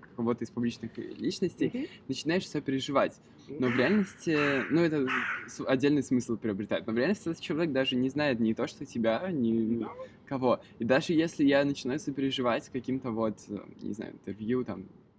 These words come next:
Speaker 1: друзей, которые вот берут, вот Сережа, вот
Speaker 2: Мгм.
Speaker 1: он делал щас цикл,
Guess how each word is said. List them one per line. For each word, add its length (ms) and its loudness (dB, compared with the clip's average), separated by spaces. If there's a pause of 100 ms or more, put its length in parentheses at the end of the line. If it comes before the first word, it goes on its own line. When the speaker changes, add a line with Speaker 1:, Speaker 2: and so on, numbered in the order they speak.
(140)
Speaker 1:
друзей, 420 2
которые 340 -10
вот 120 -8
берут, 260 0
вот 120 0
Сережа, 420 0
вот 160 -10
Speaker 2:
Мгм. 220 -10
Speaker 1:
он 140 4
делал 300 2
щас 180 -8
цикл, 300 0